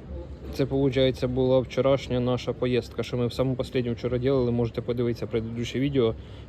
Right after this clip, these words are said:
Це за неї, за двойну я, по-моєму, чотири піци віз, чи п'ять піц на дві точки.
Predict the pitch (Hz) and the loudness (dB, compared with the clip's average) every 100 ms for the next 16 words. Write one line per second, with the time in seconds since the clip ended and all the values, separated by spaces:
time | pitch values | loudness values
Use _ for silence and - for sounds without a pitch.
0 | - 127 131 131 123 123 127 131 123 117 | -4 2 4 4 4 4 4 4 6 4
1 | - 120 123 120 120 120 117 120 113 - | 4 2 4 4 2 2 2 0 -2 -4
2 | 131 123 135 120 113 113 - 92 120 - | -2 0 -2 -4 -4 -4 -6 0 0 0
3 | 139 - 113 120 120 113 104 - | -4 -2 -2 -2 -2 -2 -2 -4